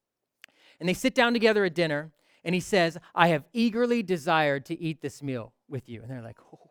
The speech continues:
yes, yes," leaning in. You know, "What's the plan, Jesus? The plan to change the world? How is this all gonna go down?" And it's like, as they gathered and they're leaning in, he says, "Here's the plan.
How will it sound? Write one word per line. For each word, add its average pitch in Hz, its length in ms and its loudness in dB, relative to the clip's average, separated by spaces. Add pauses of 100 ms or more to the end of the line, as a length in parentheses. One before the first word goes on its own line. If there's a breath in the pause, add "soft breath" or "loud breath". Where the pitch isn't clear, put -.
(140)
yes, - 420 -20
yes," - 260 -20
leaning 135 320 -12
in. 160 260 -14 (360)
You 156 60 -4
know, 156 40 0
"What's 151 240 -2
the 220 100 -4
plan, 240 440 2
Jesus? 220 440 0
The 220 100 0
plan 240 500 2
to 220 80 -4
change 233 300 0
the 233 60 0
world? 240 200 4
How 226 180 6
is 214 80 -2
this 247 180 -4 (240 soft breath)
all 214 180 6
gonna 233 180 6
go 233 100 10
down?" 233 300 6 (180 loud breath)
And 208 140 0
it's 208 160 0
like, 226 180 4
as 214 100 2
they 196 140 2
gathered 202 340 0
and 214 100 0
they're 208 120 0
leaning 202 240 0
in, 190 140 -2
he 175 80 -6
says, 170 240 -10
"Here's 156 160 -8
the - 80 -20
plan. 131 260 -14